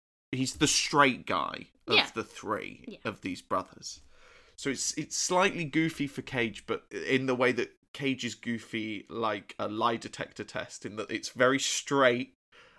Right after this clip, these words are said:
Speaker 1: and then there's just this sudden, like, activity
Speaker 2: <laughs>
Speaker 1: of goofiness
Speaker 2: Yes.
Speaker 1: where the needle's fucking all over the place, and then it's just back to straight.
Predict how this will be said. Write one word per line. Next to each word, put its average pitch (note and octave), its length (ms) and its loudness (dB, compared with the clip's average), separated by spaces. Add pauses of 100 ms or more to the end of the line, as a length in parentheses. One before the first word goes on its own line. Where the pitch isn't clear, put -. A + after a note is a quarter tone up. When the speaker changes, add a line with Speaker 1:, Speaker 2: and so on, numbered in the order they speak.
Speaker 1:
and A2+ 120 -4
then A#2+ 100 2
there's B2 220 2
just - 160 -2
this C3+ 140 0
sudden, D#3+ 520 8
like, C3+ 260 8
activity D#3 800 6
Speaker 2:
<laughs> - 20 6
Speaker 1:
of B2+ 140 -2
goofiness B2 800 2
Speaker 2:
Yes. - 640 -2
Speaker 1:
where D3 240 10
the C3+ 100 8
needle's C#3+ 540 6
fucking D3+ 480 -2
all C3 180 4
over B2+ 240 2
the A#2 100 -4
place, A2+ 280 -2
and A#2 80 -6
then A2+ 80 -4
it's - 160 -10
just - 420 -10 (320)
back - 260 -4
to - 120 -12
straight. - 440 -10